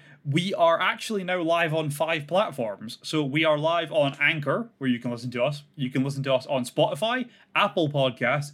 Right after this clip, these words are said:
Google Podcasts, and Amazon Music. So we've, uh, added a few sources there, if any of them are more to your liking or more comfortable for you. I personally like Spotify for my podcasts, but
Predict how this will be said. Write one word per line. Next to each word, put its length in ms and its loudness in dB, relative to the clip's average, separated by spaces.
Google 300 2
Podcasts, 580 -2
and 260 0
Amazon 520 -2
Music. 460 2
So 320 4
we've, 380 0
uh, 220 0
added 300 0
a 60 2
few 240 -8
sources 640 -2
there, 300 -2
if 140 -4
any 160 0
of 80 -2
them 180 0
are 180 0
more 400 0
to 100 -6
your 200 -2
liking 400 -4
or 180 -4
more 220 -4
comfortable 520 -2
for 140 -10
you. 260 -2
I 140 2
personally 420 -4
like 160 -2
Spotify 400 -2
for 80 -14
my 120 -6
podcasts, 600 -6
but 160 4